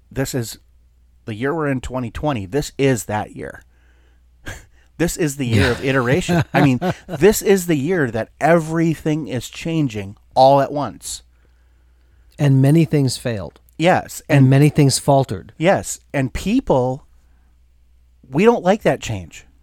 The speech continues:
Speaker 1: We buck against that change, but when we don't have an option, we have to iterate. So we're not failing, we're actually changing. And it, it might feel like a failure. I think sometimes it does to me. Like, I feel like maybe I failed at something.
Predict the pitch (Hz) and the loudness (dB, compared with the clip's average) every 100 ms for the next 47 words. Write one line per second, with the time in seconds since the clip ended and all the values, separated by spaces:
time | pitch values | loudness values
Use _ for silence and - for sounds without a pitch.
0 | - 147 120 170 175 139 151 202 147 123 | -4 -4 0 -2 -2 -4 -4 -4 -4 -4
1 | 120 104 - 135 127 123 113 151 - 143 | -4 -6 -6 -4 -2 -2 -4 -12 -10 -6
2 | 139 120 - 160 185 110 101 113 117 - | -6 -6 -8 -10 -10 -12 -10 -8 -8 -10
3 | 120 98 87 - - - _ _ _ _ | -10 -10 -10 -14 -20 -20 _ _ _ _
4 | - _ - 151 147 123 143 196 - - | -20 _ -2 0 0 -2 -2 -2 -4 -10
5 | - 190 185 113 90 - 113 - 127 - | -10 -4 -4 -4 -6 -10 -10 -6 -6 -6
6 | 127 107 - _ _ _ - 170 165 104 | -10 -12 -14 _ _ _ -14 -6 -4 -4
7 | 87 57 - _ _ _ _ _ _ _ | -8 -16 -20 _ _ _ _ _ _ _
8 | _ - 123 120 - 139 151 - - 180 | _ -6 -4 -4 -4 -2 -2 -4 -10 -6
9 | 202 185 131 107 113 101 92 - - _ | 0 0 0 -4 -4 -6 -8 -14 -20 _
10 | _ _ _ _ - 120 156 - 143 143 | _ _ _ _ -4 -2 -2 -2 -2 -2
11 | 123 110 127 113 113 120 113 95 95 101 | -2 -2 -2 -2 -4 -4 -4 -6 -6 -6
12 | 135 117 107 110 117 113 101 - 110 110 | -6 -6 -6 -6 -4 -4 -6 -6 -8 -8
13 | 120 - - 87 - 60 | -10 -14 -16 -16 -18 -20